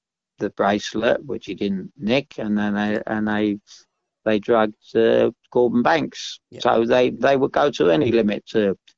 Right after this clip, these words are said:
Speaker 1: to stop us with, to retaining the trophy, 'cause we were in Mexico.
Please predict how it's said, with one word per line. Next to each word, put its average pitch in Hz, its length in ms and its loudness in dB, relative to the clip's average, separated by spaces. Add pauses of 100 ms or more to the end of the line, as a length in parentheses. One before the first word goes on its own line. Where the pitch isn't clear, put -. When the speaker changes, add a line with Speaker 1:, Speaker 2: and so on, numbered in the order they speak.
(120)
Speaker 1:
to - 100 -6
stop - 300 -2
us 104 200 -4
with, 110 200 -2 (200)
to 104 140 -2
retaining 104 680 0
the 95 100 -4
trophy, 104 640 -2 (300)
'cause 123 260 -2
we 117 180 6
were 110 260 4
in 117 400 4 (760)
Mexico. - 640 -2